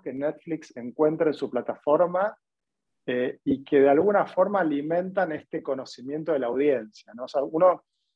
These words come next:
eh, no parte de una historia que quiere contar solamente, sino que parte de, eh, una necesidad que hay en la audiencia. Entonces, muchas veces la historia que uno quiere contar,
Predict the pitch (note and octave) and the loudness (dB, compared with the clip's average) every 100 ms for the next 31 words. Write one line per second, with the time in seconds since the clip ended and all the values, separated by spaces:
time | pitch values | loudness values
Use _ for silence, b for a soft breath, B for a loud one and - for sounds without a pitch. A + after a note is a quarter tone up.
0 | _ - C3 B2 A#2+ B2+ B2+ D3+ D3+ F#3 | _ -10 -2 -2 -2 -2 2 2 4 4
1 | G3 F#3+ C3+ C3 C3 C3 - - D3 D3 | 4 2 -2 0 -2 -6 -8 -2 2 2
2 | A#2+ A2+ C#3 C#3 B2 A#2+ C#3+ C3+ B2+ A#2+ | 0 -4 -2 -2 -4 -2 -2 -2 -6 -8
3 | B2 A2 G#2 G2+ G2 - - C3+ C#3 - | -8 -10 -12 -10 -10 -10 -6 -2 -2 2
4 | D#3+ - D3+ D3 D#3+ E3+ - _ A#2 A2+ | 2 4 4 6 4 2 -6 _ -14 -10
5 | G#2+ - B2 C3+ B2+ A#2+ - - C3+ D3+ | -10 -12 -8 -6 -4 -6 -10 -2 2 2
6 | B2+ C3+ D3+ B2 A#2 G#2+ A2 C3+ E3 - | 4 4 2 -2 -14 -10 0 6 6 4
7 | - G#2+ - C3+ D3+ - _ _ _ _ | -2 -12 -6 0 0 -2 _ _ _ _
8 | - D3+ E3 C#3+ D#3+ E3+ D#3 - - A#2+ | -4 0 2 4 4 4 0 -2 -10 -10
9 | A2+ D#3 D3+ C#3+ C#3 C#3 C3+ B2+ B2 D3 | -4 2 2 2 -2 -2 -2 -4 -2 2
10 | E3 F#3+ | 2 0